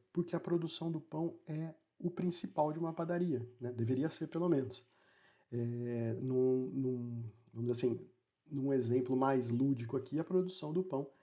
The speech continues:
seria o que nós temos de mais importante e é o que a gente chama no D D D de, é, core domain, ou domain principal,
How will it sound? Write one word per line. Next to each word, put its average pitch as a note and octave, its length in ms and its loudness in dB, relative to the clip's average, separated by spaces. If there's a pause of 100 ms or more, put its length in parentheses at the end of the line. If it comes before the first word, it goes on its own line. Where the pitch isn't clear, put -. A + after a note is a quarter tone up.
(320)
seria C#3+ 520 0 (280)
o C#3 80 -4
que D#3+ 360 -4 (240)
nós C#3+ 300 -4
temos D3 300 -4
de C3+ 100 -8
mais E3 300 0
importante F3 760 0 (520)
e C#3+ 100 4
é D#3 40 4
o D#3 60 0
que D#3 120 -4
a - 20 0
gente D#3+ 160 2
chama C#3+ 240 0
no C#3 120 2
D C#3 120 0
D C#3 100 2
D D3 200 2
de, E3 360 0 (200)
é, C#3+ 100 -12 (100)
core F3 360 2
domain, C3 480 0
ou D#3+ 260 -4
domain G#3 260 -4
principal, D#3+ 760 -2